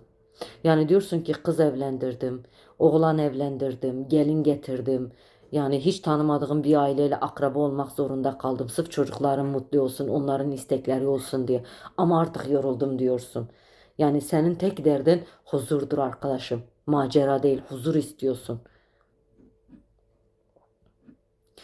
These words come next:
Bir telefon bekliyorsun. Bu telefon geldikten sonra eşinle oturup bir karar aşamasından geçebilirsin. Sanki sen farklı bir şehire gitmek istiyorsun. Bulunduğun şehir değil de farklı bir şehire gitmek istiyorsun arkadaşım.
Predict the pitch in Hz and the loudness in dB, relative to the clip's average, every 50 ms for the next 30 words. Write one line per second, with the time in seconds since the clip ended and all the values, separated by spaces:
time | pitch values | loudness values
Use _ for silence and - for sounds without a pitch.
0 | - - - - - - _ _ - - - 208 196 170 156 - - 175 175 170 | -20 -20 -20 -20 -20 -20 _ _ -20 -4 2 4 4 4 4 4 0 0 2 4
1 | 156 147 143 - - 139 135 131 - - - 143 123 - - _ _ _ _ _ | 4 2 2 0 0 -2 -2 -2 -4 -6 -8 -8 -10 -10 -14 _ _ _ _ _
2 | _ _ _ _ _ _ _ _ _ _ _ _ _ _ - 156 160 - 180 151 | _ _ _ _ _ _ _ _ _ _ _ _ _ _ -10 -8 -2 2 4 4
3 | 147 147 - 175 175 160 160 143 135 135 - - - 170 165 165 165 - 185 180 | 4 4 2 0 0 2 2 2 0 0 -4 -4 -2 -2 -2 -2 0 0 2 4
4 | 180 147 147 - - - 165 160 151 143 131 - 165 165 165 - 160 165 - 151 | 4 4 2 0 -2 -2 -2 0 -2 -2 -4 -4 -8 -6 -6 -6 -8 -6 -4 -4
5 | 143 131 143 147 143 139 - - 135 131 127 - 139 139 139 135 131 131 131 - | 0 2 2 2 2 0 -2 -6 -6 -8 -6 -6 -4 -4 -2 -2 -2 -2 -2 -2
6 | 143 131 120 123 120 123 120 - - - - - - - - - - - 220 226 | -2 -2 -2 -2 -4 -4 -6 -6 -10 -12 -12 -12 -16 -20 -20 -20 -6 -2 -2 -2
7 | 202 - - - 190 180 170 - 147 - - 165 156 156 156 - - 143 135 131 | -2 -2 -2 -2 -2 -2 0 0 -2 0 0 0 0 0 -2 0 0 2 2 4
8 | 131 135 131 131 131 - 131 131 131 - - - - 135 131 127 - - 131 123 | 4 2 0 -2 -6 -8 -8 -8 -8 -10 -12 -4 -2 -2 -2 -2 -4 -8 -10 -10
9 | - _ _ _ _ _ _ _ _ _ - - - - - _ - 160 156 170 | -10 _ _ _ _ _ _ _ _ _ -20 -20 -20 -20 -20 _ -2 2 2 4
10 | 165 151 160 160 185 165 - - 160 151 165 165 165 160 208 214 196 - 151 - | 4 4 2 0 0 0 0 0 0 2 2 2 4 6 6 6 4 2 0 -2
11 | - 147 151 - - 175 175 170 - - 156 143 147 139 143 139 135 131 - 127 | -4 -6 -6 -4 -4 -4 -4 -4 -4 -4 -4 -2 0 0 0 -2 -4 -6 -6 -8
12 | 127 - - - - 131 131 131 - 127 127 127 123 - 127 123 123 120 - - | -8 -8 -10 -6 -4 -4 -4 -2 -4 -4 -6 -6 -4 -4 -4 -4 -4 -4 -6 -8
13 | 113 | -10